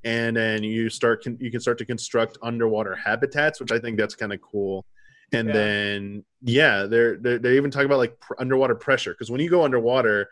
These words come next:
Speaker 1: uh, so obviously pressure is a thing that you have to deal with anywhere, even if you go into space. But for the most part in space, uh, 'cause I was rewatching, uh, was The Core,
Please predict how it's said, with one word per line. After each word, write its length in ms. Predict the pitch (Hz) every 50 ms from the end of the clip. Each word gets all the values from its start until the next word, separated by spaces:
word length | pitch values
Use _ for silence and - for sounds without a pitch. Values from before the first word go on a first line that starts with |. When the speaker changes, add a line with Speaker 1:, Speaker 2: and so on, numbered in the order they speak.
| _ - _ _ _ _ _
Speaker 1:
uh, 320 | - 107 107 107 104 107 -
so 460 | - - 135 131 123 120 117 110 - _ _ _ _ _ -
obviously 340 | 147 165 185 180 - 175
pressure 460 | 156 - - 147 139 - 147 143 135 127
is 200 | 104 123 113 113
a 60 | 107
thing 200 | - 123 120 120
that 60 | 117
you 60 | 113 110
have 80 | 107
to 60 | 113
deal 120 | 107 107 107
with 140 | 110 107 -
anywhere, 280 | 120 113 107 101 92 90
even 180 | 95 110 117 113
if 60 | 107
you 40 | 113
go 100 | 120 117
into 180 | 113 110 - 104
space. 460 | - - - - 107 98 95 - -
But 300 | - 113 107 104 104 - _ _ _ _ _ _ _
for 80 | - 123
the 60 | 131
most 240 | 160 226 262 - -
part 180 | - 185 175 143
in 80 | 131
space, 640 | 123 - - - 143 127 113 107 - - - - - -
uh, 300 | 117 110 107 107 107 107
'cause 140 | 107 - -
I 20 |
was 100 | 120 110
rewatching, 560 | - 104 104 104 101 101 101 - - 98 95 95 92
uh, 60 | 92
was 200 | 92 98 95 - -
The 120 | - - - _ _ -
Core, 420 | 107 98 95 92 90 90 95 -